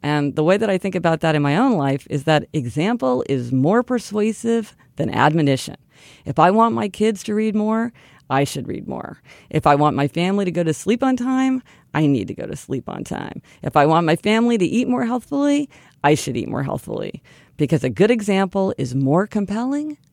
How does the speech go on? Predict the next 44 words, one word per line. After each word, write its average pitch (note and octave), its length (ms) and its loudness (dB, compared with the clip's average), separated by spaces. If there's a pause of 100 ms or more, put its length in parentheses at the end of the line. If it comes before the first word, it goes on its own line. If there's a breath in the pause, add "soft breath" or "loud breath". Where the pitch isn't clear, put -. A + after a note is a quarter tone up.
(220)
than C3+ 320 -6
good D3+ 180 0
advice. - 760 -4 (920 soft breath)
If F3 160 0
you G#3+ 80 6
want A3 140 6
to G3+ 80 6
see G#3 160 2
a F3+ 80 6
link C4+ 300 2
to F#3+ 120 0
Wendy D3+ 240 4
Mogel's C#3 380 2
book, - 320 0 (160)
The D3+ 100 -4
Blessing C3+ 360 2
of B2 80 0
a C3 40 0
Skinned C3 380 0
Knee, A#3+ 280 2 (280 loud breath)
I C#3+ 80 -4
will B2 140 -2
put G#3 240 -2
it A3+ 80 0
in A#3 80 2
the A#3 80 0
show D3+ 240 -4
notes D#3+ 240 -2
for E3+ 100 -8
this D#3+ 180 -4
episode. - 560 -6 (680 loud breath)
I'm D#3+ 180 6
Gretchen E3+ 320 2
Rubin, A#3+ 420 0 (180)
and - 120 0
I D3 60 2
hope D#3 220 -2
this E3 200 -6
makes D3 240 -6
your C#3+ 80 -6
week F#3 360 -4 (280 soft breath)
a B2 100 -6
little C#3+ 320 0
happier. - 580 -10